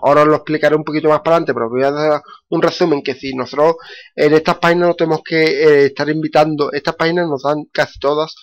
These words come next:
nos dan el link de, de invitación. Eh, nosotros lo único que tenemos que hacer es coger ese link,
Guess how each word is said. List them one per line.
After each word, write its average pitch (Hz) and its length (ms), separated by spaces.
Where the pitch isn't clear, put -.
nos 143 140
dan 151 180
el 147 160
link 151 180
de, 139 840
de 139 120
invitación. 135 540
Eh, 139 280
nosotros 147 360
lo 160 80
único 160 240
que 156 80
tenemos 156 220
que 160 100
hacer 156 180
es 131 80
coger 139 320
ese 143 220
link, 226 360